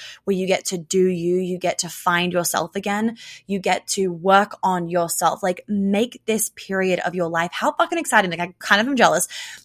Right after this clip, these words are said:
Um, make this period of your life where it's just about you, right? Because the reality is, is that when, I'm manifesting for you, when you guys come back together,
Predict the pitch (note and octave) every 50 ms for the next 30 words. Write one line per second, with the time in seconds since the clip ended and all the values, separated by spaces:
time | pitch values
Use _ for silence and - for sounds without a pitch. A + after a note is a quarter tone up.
0 | _ _ - A3 A3 G#3 G#3 - - G#3+ G#3+ A3 A3+ - D4 - - - - A#3
1 | A#3 B3 A3+ G3+ G3 G#3 G3 F#3 F#3 E3+ D#3+ D3+ D#3+ F3 F3 - - - A3 G#3
2 | G3 G3 G3 F#3+ - - A#3+ A#3+ - B3 D4 C#4 - F#3 E3+ D#3+ F3+ D#3+ C3+ -
3 | F#3 - - _ _ _ _ - G#3 G3 G3 - - A3 - - A#3 G#3+ G#3+ -
4 | - - - _ G#3+ G#3 A3+ A3 G#3+ A#3 A#3+ B3 A#3 A3 G3+ F#3+ F3 E3+ E3 F#3
5 | - _ _ _ _ _ _ _ _ - - A3 A3 G#3+ G3 - - G3 G3 F3
6 | D#3 D#3+ F#3 G#3 - F#3+ F3 D#3+ D#3+ D#3+ D#3+ - - - E3 F3 - F3+ E3 E3+
7 | F#3+ A3 A3+ - - - _ F3+ G3+ A3 A#3 A#3+ C4 B3+ B3+ A3 G#3 G3+ - -
8 | G3+ F#3 F3+ F#3 - - - F#3+ E3+ D#3+ - - E3